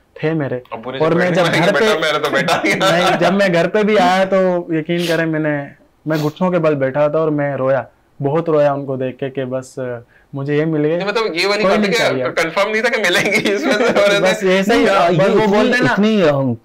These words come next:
Speaker 3: निकाह के time भी रोए हैं, रुखसती के time भी रोए हैं, घर आने पर घुटने पे बैठ के भी
Speaker 2: तो भाभी ने
Speaker 3: क्यों
Speaker 2: भी
Speaker 3: भाई?
Speaker 2: दुपट्टा ये ले ले, खैर है, तू
Speaker 3: क्यों?
Speaker 2: रो ले, मेरी खैर है। कभी भाभी ने ऐसा बोला होगा?
Speaker 1: बस ऐसा समझ ले, लंगूर को हूर मिल गई। और
Speaker 2: अच्छा, नहीं,
Speaker 1: नूर को
Speaker 2: कभी,
Speaker 1: नूर
Speaker 2: कभी, नहीं,
Speaker 1: में
Speaker 2: नहीं, ऐसे नहीं, ऐसे, ऐसे। देखो, एक चीज होती है, कभी भी अपने आप को ना degrade मत करो,
Speaker 1: But
Speaker 2: ठीक है?
Speaker 1: and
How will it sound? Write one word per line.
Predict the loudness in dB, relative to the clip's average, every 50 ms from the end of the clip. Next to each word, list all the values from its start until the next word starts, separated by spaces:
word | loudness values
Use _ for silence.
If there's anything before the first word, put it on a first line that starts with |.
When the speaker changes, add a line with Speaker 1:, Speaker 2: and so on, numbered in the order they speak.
| 0 0
Speaker 3:
निकाह | 2 2 2 2
के | 2 2
time | 2 2 2
भी | 2 2
रोए | 2 2 2 0
हैं, | 0 0 0
रुखसती | -2 -2 -2 -2 -2 -2 0 0
के | 0 0
time | 0 2 2 2 4
भी | 2
रोए | 2 2
हैं, | 2 0 0
घर | 2 2 2
आने | 2 2 2 2
पर | 2 2
घुटने | 2 0 0 0 0 0
पे | 0 0 0 0
बैठ | 2 2 0 0 0
के | 0
भी | 0 0 -2
Speaker 2:
तो | -2
भाभी | -2 -2 -2 -2 -2 -2
ने | 0
Speaker 3:
क्यों | 0 2
Speaker 2:
भी | 2
Speaker 3:
भाई? | 2 2 2 2 2
Speaker 2:
दुपट्टा | 2 0 0 0
ये | 0 0
ले | 0 0
ले, | 0 -2
खैर | -2 -2 -2 -2
है, | 0 0
तू | 0
Speaker 3:
क्यों? | 2 2
Speaker 2:
रो | 2 0
ले, | 0 0
मेरी | -2 -2 -4 -2
खैर | -2 -2 -2 -2
है। | -4 -6 -6 -6 -4
कभी | -4 -2 -2
भाभी | -2 -2 -2 -2 -2
ने | -2
ऐसा | -2 -2 -2 -2
बोला | 0 0 0 0
होगा? | 0 0 0 0
Speaker 1:
बस | -2 -2 0 0 0 0 0
ऐसा | 0 0 0 0 0 0 0
समझ | 0 -2 -2 -2 -2 0
ले, | 0
लंगूर | 0 0 0 0 0 -2 -2 -2 0
को | 0
हूर | 0 0 0 -2 -2
मिल | -2 -2 -2 -4
गई। | -4 -4 -6 -8 -8 -12 -20 _ _ _ _ _ _ _ -2
और | 0
Speaker 2:
अच्छा, | 0 2
नहीं, | 2 2 2
Speaker 1:
नूर | 2 2
को | 2
Speaker 2:
कभी, | 0 0
Speaker 1:
नूर | 0 0
Speaker 2:
कभी, | 0 0
नहीं, | 0 0
Speaker 1:
में | -2 -2
Speaker 2:
नहीं, | -2 -2
ऐसे | -2 -2 -2 -4 -8
नहीं, | -6 -6
ऐसे, | -8 -8 -8 -10
ऐसे। | -12 -12 -16 -16 -10 -8
देखो, | -6 -4 -4 -4
एक | -6 -6 -10
चीज | -10 -14 -14
होती | -14 -12 -10
है, | -8 -8
कभी | -8 -8 -8
भी | -8 -8
अपने | -10 -10 -10 -12
आप | -12
को | -12 -12
ना | -12 -12
degrade | -12 -12 -12 -10 -8 -8 -8 -8 -10
मत | -14
करो, | -10 -8 -4 0
Speaker 1:
But | 0 0
Speaker 2:
ठीक | 0 -2 -4
है? | -4 -4
Speaker 1:
and | -4 -6